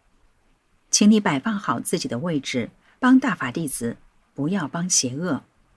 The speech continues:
我走过去，一把抓住那画的右上角，唰的往下一扯，那画立刻分成两层，有颜色的那一层被我扯下来，墙上留下一张大白纸。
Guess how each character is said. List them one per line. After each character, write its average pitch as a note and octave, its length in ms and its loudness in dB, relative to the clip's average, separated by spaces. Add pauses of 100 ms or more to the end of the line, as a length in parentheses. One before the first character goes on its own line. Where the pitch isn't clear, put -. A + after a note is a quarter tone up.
(1120)
我 F#3+ 100 4
走 D#3+ 160 0
过 E3+ 120 -2
去， D3+ 340 0
一 C#4 60 8
把 G#3 220 2
抓 A3+ 240 2
住 A3+ 300 2
那 B3 120 6
画 C4 300 4
的 D#3 240 2
右 C4+ 160 6
上 E3+ 240 0
角， C3+ 300 -6
唰 C#4 280 4
的 B3 180 2
往 C#3 120 -4
下 G#3 160 0
一 A3+ 140 4
扯， A#2+ 340 -2 (680)
那 F#3+ 120 2
画 D#3 340 2
立 A3 140 2
刻 F#3 140 -2
分 G#3 220 2
成 F3+ 180 -2
两 F3 180 -4
层， B2+ 380 -2 (800)
有 G3 140 8
颜 F#3 200 4
色 C#4+ 160 0
的 G#3+ 120 2
那 B3 100 6
一 F3 80 0
层 D3+ 300 0
被 A3+ 140 -2
我 D3+ 100 0
扯 - 180 -6
下 D3+ 240 -4
来， C3 240 -12 (560)
墙 F#3 260 2
上 G#3+ 280 2
留 D#3 120 0
下 D#3+ 360 0
一 F3+ 80 0
张 E3+ 180 -6
大 E3 160 -6
白 C#3+ 220 -8
纸。 B2 340 -6